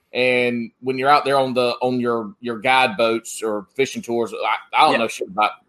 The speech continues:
Speaker 1: saltwater fishing, so tell me if
Speaker 2: <laughs>
Speaker 1: my vernacular's wrong, if you can understand what I'm saying. But
Speaker 2: I
Speaker 1: anyway,
Speaker 2: got you.
Speaker 1: the, uh, you know, you, I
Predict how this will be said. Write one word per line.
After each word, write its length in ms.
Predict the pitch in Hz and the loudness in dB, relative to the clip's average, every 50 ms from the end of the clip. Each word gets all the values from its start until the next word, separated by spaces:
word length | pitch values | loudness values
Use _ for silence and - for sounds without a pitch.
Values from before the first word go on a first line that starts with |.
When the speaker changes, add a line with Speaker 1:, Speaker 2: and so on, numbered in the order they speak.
| _ _ - | _ _ -14
Speaker 1:
saltwater 460 | - - 131 120 - - 107 104 95 - | -6 -2 0 0 0 0 -2 -4 -4 -4
fishing, 280 | - 113 104 - 107 98 | -8 -6 -6 -6 -10 -10
so 160 | - 110 110 | -8 -8 -8
tell 180 | - - 139 135 | -4 0 0 2
me 120 | 123 120 110 | 2 0 -2
if 60 | - - - 90 | -2 -6 -18 -20
Speaker 2:
<laughs> 160 | - _ _ - | -20 _ _ 2
Speaker 1:
my 160 | 180 - - | 2 2 2
vernacular's 800 | 190 175 110 110 113 123 120 - - 117 110 107 107 101 92 104 | 2 0 -2 0 0 -2 -2 -2 -6 -8 -6 -4 -4 -6 -6 -6
wrong, 400 | 113 107 110 110 107 101 92 - _ _ _ _ _ _ _ _ - | -4 -2 -2 0 -2 -2 -4 -8 _ _ _ _ _ _ _ _ -6
if 140 | 123 - | -2 0
you 80 | 131 123 | 2 2
can 100 | 120 127 | 4 4
understand 460 | 127 127 120 - - - 131 120 113 113 | 4 4 2 0 2 2 2 2 4 2
what 80 | 110 110 | 0 0
I'm 120 | 107 98 | 0 -2
saying. 400 | - - 147 135 123 117 113 104 | 2 2 4 4 4 4 4 2
But 100 | 135 151 | 2 4
Speaker 2:
I 40 | 170 | 4
Speaker 1:
anyway, 240 | 170 151 135 131 127 | 4 6 6 6 6
Speaker 2:
got 80 | 123 113 | 6 4
you. 100 | 143 151 - _ _ _ _ - | 0 -4 -12 _ _ _ _ 4
Speaker 1:
the, 260 | 165 170 175 170 165 160 | 6 6 6 8 8 6
uh, 380 | 156 147 139 135 123 117 110 - - _ _ _ _ _ _ - | 8 8 8 6 6 4 2 -4 -10 _ _ _ _ _ _ -10
you 100 | 156 151 | -4 4
know, 180 | 160 160 156 156 156 - - 151 | 4 4 4 4 -2 -6 -14 -4
you, 240 | 143 190 202 185 - _ - - | -2 -2 -2 -2 -4 _ 0 2
I 120 | 185 214 | 2 2